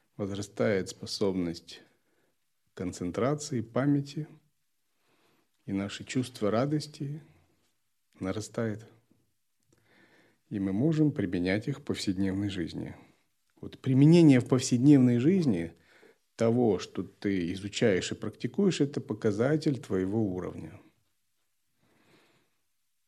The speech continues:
Не какие-либо заоблачные опыты, не какие-либо прозрения, собственно, не являются таким фундаментальным показанием духовного уровня. А способность применять в жизни.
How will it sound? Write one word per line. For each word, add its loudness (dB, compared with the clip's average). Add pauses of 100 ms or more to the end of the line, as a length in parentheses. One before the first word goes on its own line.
(140)
Не 6
какие-либо 4
заоблачные 4
опыты, 2 (920)
не -2
какие-либо 4
прозрения, 2
собственно, 0
не 6
являются 4
таким -2
фундаментальным 4
показанием 0
духовного -6
уровня. -8 (1200)
А -2
способность 0
применять 0
в -8
жизни. -2